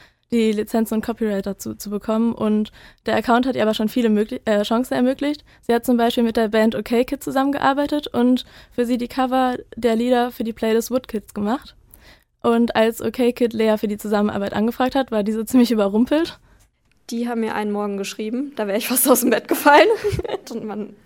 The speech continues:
Speaker 2: guckt dann ja schon mal so aufs Handy und das eine Auge ist noch gefühlt zu und das andere so. Und dann haben die mir geschrieben und es stand irgendwie so, „Ja, wir haben einen kleinen Anschlag auf dich vor.“ Ich dachte so, „Was?“ Und da habe ich das Handy halt ausgemacht, hab noch mal eine Runde gepennt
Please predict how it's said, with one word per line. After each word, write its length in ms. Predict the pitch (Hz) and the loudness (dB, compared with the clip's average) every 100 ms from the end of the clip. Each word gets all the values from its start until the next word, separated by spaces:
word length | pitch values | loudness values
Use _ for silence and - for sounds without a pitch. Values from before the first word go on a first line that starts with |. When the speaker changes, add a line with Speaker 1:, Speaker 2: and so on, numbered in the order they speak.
| - | -12
Speaker 2:
guckt 220 | 233 - | -10 -2
dann 100 | 226 | 2
ja 100 | 226 | 2
schon 180 | 226 233 | 0 0
mal 100 | 226 | 0
so 120 | 214 | 0
aufs 220 | 196 190 | -2 -2
Handy 340 | 233 240 240 233 | -2 0 0 -2
und 160 | 208 | -4
das 100 | 190 | -6
eine 260 | - 214 220 | -2 0 0
Auge 220 | 208 220 | 0 -2
ist 160 | 233 240 | -4 -4
noch 140 | 240 | -4
gefühlt 440 | 233 - 226 220 | -6 -6 -6 -6
zu 240 | - 285 311 | -2 0 2
und 140 | 254 220 | 2 2
das 120 | 233 | 0
andere 400 | - 214 226 202 | 0 -2 -2 -2
so. 160 | 160 - - | -6 -12 -12
Und 160 | - - | -10 -2
dann 200 | 220 214 - - - - - | -2 -2 -8 -14 -14 -20 -14
haben 240 | - 226 | -2 2
die 100 | 226 | 2
mir 120 | 214 202 | 2 -2
geschrieben 440 | 202 - 233 233 | -4 -4 0 2
und 340 | 220 208 - - - | 0 -2 -10 -16 -12
es 120 | 214 | -8
stand 220 | - 226 | -6 -4
irgendwie 220 | 202 196 | -4 -6
so, 100 | 196 | -8
„Ja, 400 | 202 214 214 214 | -8 -6 -4 -2
wir 80 | 208 | -2
haben 120 | 208 | -4
einen 40 | 208 | -4
kleinen 280 | - 208 196 | -4 -4 -2
Anschlag 400 | 214 - 233 233 | -4 -2 -2 0
auf 140 | 233 | -2
dich 180 | 233 233 | -2 -6
vor.“ 160 | 220 | -4
Ich 100 | 220 | -4
dachte 180 | 202 226 | -4 -12
so, 220 | - 214 196 - _ | -8 -10 -10 -20 _
„Was?“ 300 | 214 233 247 - - - - | 0 2 0 -10 -16 -16 -16
Und 100 | - | -2
da 40 | 285 | 2
habe 100 | 226 | 4
ich 40 | |
das 140 | 240 240 | 4 4
Handy 200 | 262 247 | 6 6
halt 160 | 214 | 4
ausgemacht, 520 | - 226 - 277 302 302 | 2 -2 -2 -2 -2 -4
hab 140 | - | -4
noch 120 | 240 | 0
mal 100 | 240 | 2
eine 120 | 226 | 4
Runde 240 | 233 240 233 | 4 4 4
gepennt 500 | 233 233 285 320 | 2 2 4 4